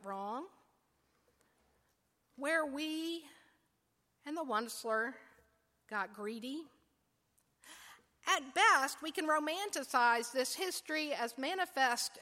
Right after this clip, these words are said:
destiny. At worst, we were a conquering people,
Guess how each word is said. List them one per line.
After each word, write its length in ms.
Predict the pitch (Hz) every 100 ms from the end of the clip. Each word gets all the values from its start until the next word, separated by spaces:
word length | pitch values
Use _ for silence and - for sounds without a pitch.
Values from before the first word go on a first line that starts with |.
| 226
destiny. 720 | 262 294 - 233 214 208 220 - _ _ _ _ _ _ _ _ -
At 160 | 302 302
worst, 640 | 381 440 427 - - - - _ _ _ _ _ _
we 100 | 269
were 160 | 254 226
a 80 |
conquering 520 | 220 269 240 240 269 277
people, 540 | 262 226 202 190 196